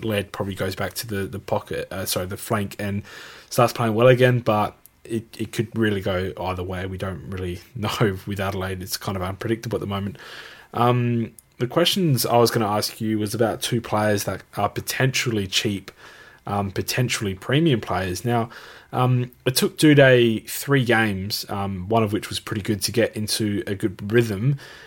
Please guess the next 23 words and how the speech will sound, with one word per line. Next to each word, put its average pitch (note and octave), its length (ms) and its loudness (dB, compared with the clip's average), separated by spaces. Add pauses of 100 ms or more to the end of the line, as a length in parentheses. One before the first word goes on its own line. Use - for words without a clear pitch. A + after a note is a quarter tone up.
(160)
It A2+ 200 0
looks C#3 240 4
like B2+ 160 4
he A2+ 120 -6
has A#2+ 320 2
it, B2+ 200 2
judging G#2+ 320 -2
by G2+ 140 -2
his G2 140 -2
last A#2 260 4
couple G#2 220 -4
of F#2+ 60 -6
games. G2+ 340 -4
Do A#2+ 120 -6
you A2+ 60 -2
think B2+ 460 -2
it's G2+ 180 -4
possible B2 680 0
that G2+ 180 -2
he A#2 200 0
becomes G#2 380 -4
a F#2 40 -4
keeper? C#3 580 0